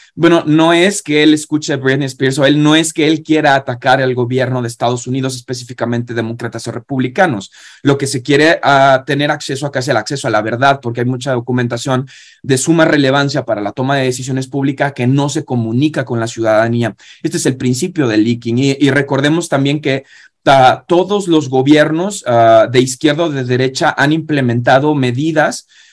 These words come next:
para fomentar, eh, el trabajo con las personas alertadoras o whistleblowers, como las llamamos en México Leaks. Entonces, partiendo de, de esto, de, de alejar el discurso político de, del discurso hacktivista,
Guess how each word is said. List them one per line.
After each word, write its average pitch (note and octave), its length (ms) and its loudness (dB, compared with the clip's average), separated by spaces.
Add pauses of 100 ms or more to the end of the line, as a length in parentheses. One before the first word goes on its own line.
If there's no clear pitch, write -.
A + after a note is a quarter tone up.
para D3+ 280 4
fomentar, C3+ 840 0
eh, B2 400 -2
el B2+ 140 0
trabajo D3+ 500 2
con C#3 100 -4
las B2 140 -6
personas C#3+ 380 -6
alertadoras B2+ 680 2
o A#2 60 -2
whistleblowers, B2 680 -2
como A#2 200 -8
las G#2+ 120 -8
llamamos A#2 380 -6
en G#2 80 -6
México G#2+ 300 -8
Leaks. F#3 280 0 (400)
Entonces, F#3+ 480 2
partiendo G3 520 0
de, D#3+ 360 0
de C#3+ 240 2
esto, F3 420 -2
de, C3+ 300 2
de C3+ 120 2
alejar C#3 460 2
el D#3+ 100 4
discurso D3+ 640 -2
político D3+ 720 2
de, B2 380 0
del B2 240 0
discurso C#3+ 500 -2
hacktivista, D3+ 760 -2